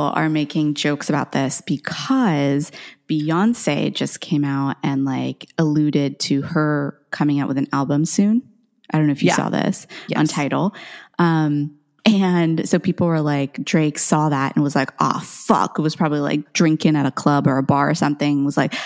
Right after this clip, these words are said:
Speaker 1: "I gotta get in the studio and come out with my <laughs> shit before she comes out with hers." Um, and so people are being like, "Oh, it's too close and too much of a coincidence for it not to have been a drop because of Beyonce's announcement," which I thought was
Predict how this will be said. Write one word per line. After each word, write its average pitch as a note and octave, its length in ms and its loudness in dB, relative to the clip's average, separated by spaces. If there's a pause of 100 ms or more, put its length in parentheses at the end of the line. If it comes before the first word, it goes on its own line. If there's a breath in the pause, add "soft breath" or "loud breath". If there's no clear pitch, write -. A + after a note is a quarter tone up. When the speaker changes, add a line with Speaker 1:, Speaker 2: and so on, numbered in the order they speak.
(140)
Speaker 1:
"I E3+ 80 4
gotta D#3 180 2
get D3 200 2
in C#3 60 4
the D3+ 60 2
studio D#3 540 4
and D3 140 2
come D3+ 200 2
out C#3 120 2
with C#3 100 2
my D#3+ 160 4
<laughs> - 120 2
shit D3+ 200 2
before E3 240 0
she - 180 2
comes D#3+ 220 0
out D#3 140 -2
with E3+ 120 -2
hers." G3 440 2 (360 loud breath)
Um, D3 240 4
and D3+ 140 2
so D3 200 2 (120)
people D3 560 2
are C3 320 0 (160)
being C#3 160 4
like, C3+ 200 0
"Oh, C#3 120 2
it's - 220 -2
too C#3 320 2
close - 680 -2
and C3+ 140 4
too D3 140 2
much C#3+ 180 0
of - 80 -6
a - 40 -14
coincidence - 680 2
for C#3 180 0
it - 80 0
not C3 260 0
to D#3+ 60 0
have D3 160 -2
been - 240 2
a D3+ 60 2
drop - 440 -2 (300)
because - 380 -4
of E3 120 -4
Beyonce's - 440 0
announcement," - 440 0
which - 140 2
I - 40 2
thought - 180 -2
was F#3+ 100 -6